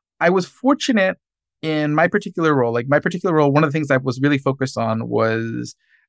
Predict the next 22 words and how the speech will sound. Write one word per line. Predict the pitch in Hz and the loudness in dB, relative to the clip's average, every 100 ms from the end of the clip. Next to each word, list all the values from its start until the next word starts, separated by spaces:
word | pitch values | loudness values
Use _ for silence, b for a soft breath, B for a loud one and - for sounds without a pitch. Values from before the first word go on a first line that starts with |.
| - | 0
advocating | 135 135 147 - 135 135 131 127 123 - | 2 2 -2 -4 0 0 -2 -4 -8 -14
for | _ 135 123 | _ 0 2
an | 123 131 | 0 -2
architectural | 139 139 139 135 - 123 | -2 -4 -4 -6 -6 -6
pattern, | 113 113 110 | -4 -4 -6
the | |
data | 107 110 | -6 -2
lakehouse, | 113 131 135 107 104 - _ _ _ - | 0 0 -2 -4 -4 -10 _ _ _ -4
and | 117 | -2
particularly | 135 - 135 131 120 120 | 0 0 0 0 0 -2
for, | 110 - 113 110 107 107 | -4 -6 -2 -2 0 0
like, | 110 113 | 0 0
these | 123 | 0
ideas | 113 113 110 | 2 2 0
of, | 110 | -2
like, | 107 | -4
open | 131 135 | -2 -2
table | 110 120 117 | 0 0 0
formats, | 110 104 101 107 - | -2 0 -2 -4 -6
particularly | 117 143 110 | -2 -2 -2
Apache | 104 107 - 101 | -2 -4 -4 -6
Iceberg. | 104 - 95 | -6 -8 -12